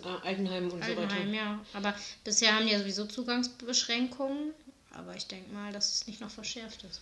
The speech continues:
Speaker 2: jetzt.
Speaker 1: Ja.
Speaker 2: Außer, außer die bekommen jetzt endlich diese Schnelltests. Das ist ja gerade mal im Gespräch, aber ich weiß nicht, wie schnell das geht. Also ob die die jetzt ab nächster Woche schon haben, das bezweifle ich mal.
Speaker 1: Ja, und, äh, wie effektiv, also wie, wie, wie, ähm, haben die nur,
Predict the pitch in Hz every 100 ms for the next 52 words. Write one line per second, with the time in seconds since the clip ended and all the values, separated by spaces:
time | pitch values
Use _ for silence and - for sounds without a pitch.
0 | 202 196 - - - - - 185 - -
1 | 208 214 247 240 - 214 214 240 220 226
2 | 233 240 233 226 220 208 226 208 202 220
3 | 208 190 - - - 180 208 190 190 185
4 | 190 185 190 196 - 196 190 190 190 190
5 | 190 - 202 208 190 180 220 196 190 196
6 | 196 196 - 185 185 180 - - 202 190
7 | - 190 190 196 190 190 208 190 180 -
8 | - 214 208 208 - 202 190 190 175 -
9 | - 170 185 170 175 180 202 190 - 214
10 | 190 180 170 175 175 170 170 165 165 165
11 | 160 160 160 160 160 160 160 165 170 175
12 | 175